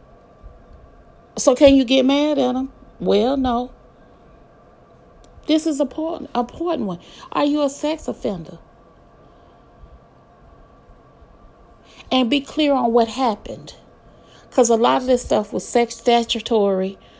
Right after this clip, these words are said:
where they was in high school. The daughter was fifteen and he was eighteen. And he was a senior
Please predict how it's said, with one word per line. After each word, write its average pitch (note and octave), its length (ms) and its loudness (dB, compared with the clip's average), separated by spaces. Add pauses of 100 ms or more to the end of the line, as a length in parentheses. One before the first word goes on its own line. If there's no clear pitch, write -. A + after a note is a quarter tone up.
(720)
where G#3 520 6 (640)
they A#3 160 8
was B3 180 4
in C4+ 200 -2
high B3 260 0
school. G#3 580 -2 (880)
The A3 200 8
daughter A#3 320 6
was B3 200 0
fifteen B3 680 -2
and G#3+ 100 -4
he B3 160 -2
was A3+ 220 0
eighteen. A3+ 500 0
And G3+ 100 -6
he A3+ 80 -2
was G#3+ 200 -2
a F#3+ 40 -4
senior G3 500 -4